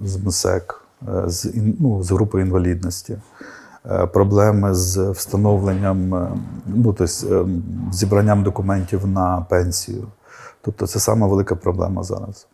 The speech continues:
Тобто хлоп-, ну, от хл-, е, от ветерани, вони повертаються, і перший, ну, от момент, що вони не можуть отримати учасника бойових дій.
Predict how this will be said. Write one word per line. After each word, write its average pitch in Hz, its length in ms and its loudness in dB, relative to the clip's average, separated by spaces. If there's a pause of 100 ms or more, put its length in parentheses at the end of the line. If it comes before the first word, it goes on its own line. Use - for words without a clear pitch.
(280)
Тобто - 200 -10
хлоп-, 107 260 -2
ну, 123 200 0
от 92 120 0
хл-, - 340 -4
е, 98 400 0
от - 140 -2
ветерани, 101 540 4 (480)
вони 101 160 4
повертаються, 127 760 2 (1200)
і 95 360 2 (520)
перший, 104 400 0
ну, 113 120 2
от 92 120 -4
момент, 107 380 2
що - 180 -6
вони 101 180 2
не 101 120 4
можуть 101 320 2
отримати 104 520 0
учасника 90 520 -2
бойових 87 360 0
дій. 82 200 -6